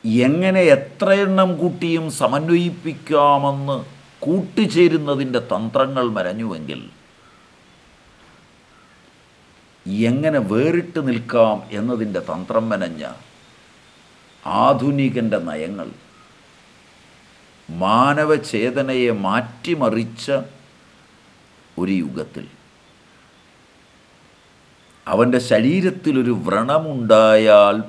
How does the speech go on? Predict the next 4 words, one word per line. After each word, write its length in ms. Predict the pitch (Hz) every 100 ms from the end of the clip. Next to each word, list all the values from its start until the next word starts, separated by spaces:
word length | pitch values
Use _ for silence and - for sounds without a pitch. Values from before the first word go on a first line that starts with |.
| -
പോലും 440 | 71 64 71 73 - - _ _ _ _ _ _ _ _ _ _ _ _ _ _ _ _ _ _ _ _ _ _ _ 82
മാരകമാവുകയാണ്. 1600 | 92 104 107 135 156 160 151 147 131 104 90 73 73 60 - - _ _ _ _ _ _ _ _ _ _ _ _ _ _ _ _ _
ഇത്തരം 500 | 110 117 - 185 160 147 127
സന്ദർഭങ്ങളിൽ 840 | 92 107 135 117 110 92 71